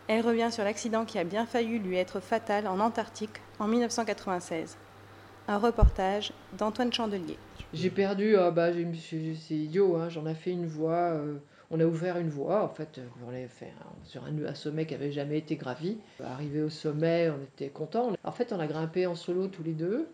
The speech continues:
Speaker 2: et deux cents mètres sous le sommet, ou peut-être cent mètres sous le sommet, on a,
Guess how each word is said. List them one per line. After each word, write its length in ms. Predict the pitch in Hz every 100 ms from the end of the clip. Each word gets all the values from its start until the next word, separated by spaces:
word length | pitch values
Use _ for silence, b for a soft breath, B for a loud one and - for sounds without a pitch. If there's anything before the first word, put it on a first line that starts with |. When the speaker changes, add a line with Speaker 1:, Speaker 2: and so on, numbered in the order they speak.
| -
Speaker 2:
et 300 | 160 165 160
deux 180 | 175
cents 180 | 190 190
mètres 220 | 185 190
sous 100 | 190
le 60 | 170
sommet, 340 | - 147 156
ou 60 | 180
peut-être 240 | 180 151
cent 160 | - 143
mètres 220 | 151 160
sous 80 | 170
le 40 |
sommet, 480 | 160 165 160 196 254
on 240 | 240 165 156
a, 340 | 151 147 147